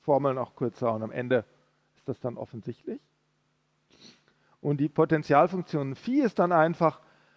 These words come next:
äh, die Summe dieser D-Strich-Werte summiert über alle aktiven Knoten.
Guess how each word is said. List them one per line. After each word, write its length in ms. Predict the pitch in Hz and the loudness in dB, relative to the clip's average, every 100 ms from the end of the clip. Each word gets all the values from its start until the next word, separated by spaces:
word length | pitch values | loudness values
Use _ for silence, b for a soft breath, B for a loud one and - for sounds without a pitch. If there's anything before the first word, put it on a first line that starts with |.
| b | b
äh, 260 | 165 143 147 | 4 4 4
die 120 | 139 | -4
Summe 300 | 127 175 233 | 0 4 6
dieser 260 | 190 170 151 | 6 4 4
D-Strich-Werte 1700 | 147 143 - - 220 - - - _ 285 175 185 185 185 190 185 b b b | 4 0 -2 0 0 0 -12 -20 _ -4 2 4 4 4 2 2 b b b
summiert 500 | - 160 160 180 190 | -2 0 4 4 4
über 220 | 165 147 | 4 4
alle 180 | 139 147 | 6 4
aktiven 520 | 135 131 - 127 117 | 2 -2 -12 -12 -12
Knoten. 340 | 110 120 107 | -14 -14 -14